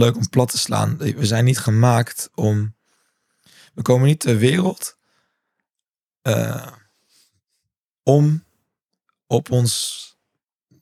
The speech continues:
drieëndertigste last te krijgen van onze linkerknie. Dus er is in de tussentijd iets gebeurd wat ervoor heeft gezorgd dat je last bent gaan krijgen van je linkerknie.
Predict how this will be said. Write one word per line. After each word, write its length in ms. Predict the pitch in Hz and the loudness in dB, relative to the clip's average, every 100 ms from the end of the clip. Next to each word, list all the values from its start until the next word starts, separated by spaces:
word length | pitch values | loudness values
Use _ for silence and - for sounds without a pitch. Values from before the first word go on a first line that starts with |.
| _ - - | _ -20 -8
drieëndertigste 920 | 147 131 135 120 - 135 - 135 147 - | 0 2 4 2 0 -4 -4 -4 -4 -4
last 320 | - 123 - | 0 0 0
te 60 | - | -4
krijgen 340 | 123 120 107 | 0 0 0
van 100 | 110 | -2
onze 180 | 117 117 | 2 2
linkerknie. 580 | 120 117 170 127 98 - _ _ _ _ _ _ _ _ | 2 -2 0 0 0 -6 _ _ _ _ _ _ _ _
Dus 180 | - 104 | -4 -2
er 140 | - | -2
is 240 | - 165 - - | -2 -2 -4 -4
in 140 | 131 | 0
de 100 | 110 | 0
tussentijd 500 | - 170 135 110 107 | 0 -2 -2 -4 -4
iets 200 | - 147 | -2 -2
gebeurd 520 | - 101 95 143 175 - | -2 -2 2 2 0 -4
wat 220 | 202 - | -8 -6
ervoor 200 | 90 120 | -2 0
heeft 120 | 117 | 0
gezorgd 360 | 107 104 131 135 | -2 0 0 0
dat 80 | 98 | -2
je 100 | 110 | 0
last 200 | 135 - | 0 0
bent 160 | 113 | -4
gaan 140 | - 95 | -4 -2
krijgen 320 | 101 107 104 | 0 -2 0
van 100 | 107 | 2
je 60 | |
linkerknie. 520 | 107 113 - 135 107 | 2 0 0 0 0